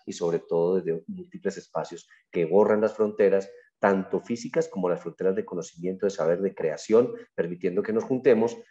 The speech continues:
en este universo digital, que para algunos es multiverso, para otros es un lugar por descubrir,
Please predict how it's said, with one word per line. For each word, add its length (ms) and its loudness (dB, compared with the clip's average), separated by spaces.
en 380 6
este 540 2
universo 500 0
digital, 500 -4
que 100 -10
para 200 -2
algunos 360 -4
es 140 -10
multiverso, 800 0
para 240 -4
otros 400 -4
es 440 -4
un 400 -2
lugar 480 0
por 300 -4
descubrir, 640 -4